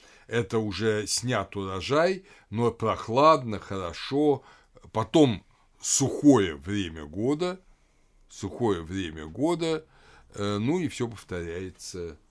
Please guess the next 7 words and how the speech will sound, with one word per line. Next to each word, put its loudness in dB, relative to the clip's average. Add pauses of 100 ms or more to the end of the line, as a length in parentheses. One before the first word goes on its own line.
(360)
сначала. -12
То -14
есть -12
пять 2
времён -6
года. -12 (2750)
Итак, 2